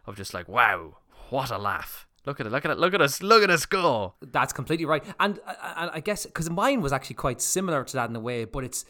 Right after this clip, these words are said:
Speaker 2: no, but it's obvious, it's, it's kind of the opposite, I guess.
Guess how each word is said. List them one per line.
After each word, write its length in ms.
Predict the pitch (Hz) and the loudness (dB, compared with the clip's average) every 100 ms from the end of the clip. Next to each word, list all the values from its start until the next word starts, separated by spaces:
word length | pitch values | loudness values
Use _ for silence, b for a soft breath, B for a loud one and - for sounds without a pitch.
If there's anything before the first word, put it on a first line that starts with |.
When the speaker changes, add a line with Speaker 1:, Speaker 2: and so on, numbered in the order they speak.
| b b b _ _ | b b b _ _
Speaker 2:
no, 400 | 196 220 - - - 180 | -10 -8 -8 -8 -4 -2
but 100 | 254 | 0
it's 100 | 208 | 2
obvious, 320 | 247 240 - - | 2 2 -4 -6
it's, 120 | 202 | -10
it's 160 | - - | -10 -10
kind 240 | - 330 | -4 0
of 60 | 320 | 2
the 100 | 160 | 4
opposite, 600 | 156 277 320 - 143 117 131 | 4 4 4 2 2 -2 -6
I 80 | |
guess. 320 | 135 120 101 | -8 -8 -8